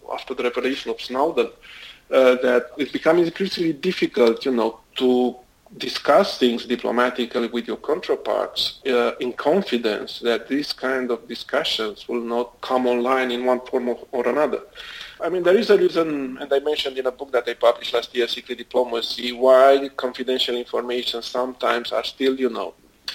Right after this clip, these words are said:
necessary, uh, but at the same time become very difficult in the digital age to conduct. It's easy to identify, and, uh, that may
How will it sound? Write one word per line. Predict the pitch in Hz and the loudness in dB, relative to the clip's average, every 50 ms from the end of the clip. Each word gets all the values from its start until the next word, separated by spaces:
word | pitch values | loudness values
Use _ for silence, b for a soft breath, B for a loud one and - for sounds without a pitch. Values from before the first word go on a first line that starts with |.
| - | -10
necessary, | - 139 151 151 - - - - - 110 110 113 113 123 170 - B B B B B B B B B B B - | -8 -6 -6 -4 -4 -6 -6 -4 -4 -4 -4 -2 -4 -6 -8 -10 B B B B B B B B B B B 0
uh, | 131 135 131 131 131 127 123 123 120 113 | 4 4 6 8 8 8 8 8 6 4
but | 139 139 139 | 2 2 2
at | 143 131 | 0 -2
the | |
same | - - 190 196 | -2 -2 -2 0
time | 190 160 151 151 | 2 2 0 2
become | 151 143 - - 147 139 139 135 123 | 0 -4 -6 -4 -2 -2 -2 -2 -2
very | 123 131 127 131 123 | -2 -2 0 0 -2
difficult | 120 - 156 156 - 127 - 110 110 | -2 -4 -6 -6 -6 -6 -6 -4 -6
in | 110 107 | -4 -6
the | - 107 | -8 -10
digital | - 123 120 - - - 107 98 - 110 | -10 -12 -14 -16 -12 -12 -12 -10 -8 -10
age | 113 110 - - _ _ _ | -10 -10 -12 -16 _ _ _
to | - 123 127 123 117 - _ _ _ | -4 -4 -2 -2 -4 -6 _ _ _
conduct. | - - 135 147 165 165 - - - _ - | -6 -4 -2 0 0 0 0 -2 -8 _ -10
It's | 139 135 - - - - | -8 -8 -8 -10 -8 -4
easy | 165 156 143 - 156 156 - - - | -4 -2 -2 -2 -6 -8 -8 -10 -6
to | - 131 131 131 - - | -4 -2 -2 -4 -4 -6
identify, | 143 131 123 143 156 185 185 - - - - - - - - - - - - _ _ - | -6 -4 0 0 0 0 -2 -4 -10 -12 -10 -8 -8 -6 -6 -6 -8 -10 -12 _ _ -12
and, | 120 113 113 113 113 113 | -12 -10 -10 -10 -8 -6
uh, | 110 110 110 110 107 104 107 101 - 104 104 95 - - _ - _ - - - - - - - | -6 -4 -4 -4 -4 -4 -6 -6 -6 -8 -8 -10 -12 -16 _ -20 _ -8 -8 -8 -6 -4 0 4
that | 143 147 147 - - | 4 4 4 4 2
may | 135 131 135 135 135 131 | 4 4 6 6 6 4